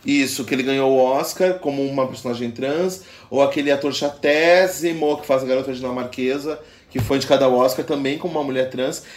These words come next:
E essa semana, sabe o que eu descobri? Eu não sabia. Vocês lembram que o Rodrigo Santoro faz uma travesti no filme Carandiru? Então, eu descobri, eu não sabia. A atriz que foi selecionada pra fazer essa personagem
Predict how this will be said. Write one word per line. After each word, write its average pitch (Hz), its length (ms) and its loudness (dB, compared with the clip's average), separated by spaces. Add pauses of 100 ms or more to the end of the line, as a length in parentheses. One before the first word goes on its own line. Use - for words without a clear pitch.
(120)
E 147 60 4
essa 175 140 2
semana, 180 340 0
sabe 196 180 2
o 214 60 -2
que - 40 -2
eu 208 60 2
descobri? 170 680 -2 (460)
Eu 143 100 -2
não 160 120 0
sabia. 165 560 -2 (480)
Vocês 165 240 2
lembram 190 240 2
que 208 100 -6
o 190 60 4
Rodrigo 160 260 0
Santoro 139 460 2
faz 147 240 2
uma 147 100 0
travesti 127 460 -4
no 123 80 -6
filme 123 200 -6
Carandiru? 117 720 -2 (320)
Então, 175 240 4
eu 180 80 4
descobri, 170 280 0
eu 175 80 2
não 175 120 2
sabia. 147 840 2 (120)
A 156 200 4
atriz 190 420 0
que 202 140 -2
foi 160 240 0
selecionada 135 460 -2
pra 156 160 -2
fazer 151 200 -2
essa 131 160 -4
personagem 131 560 -4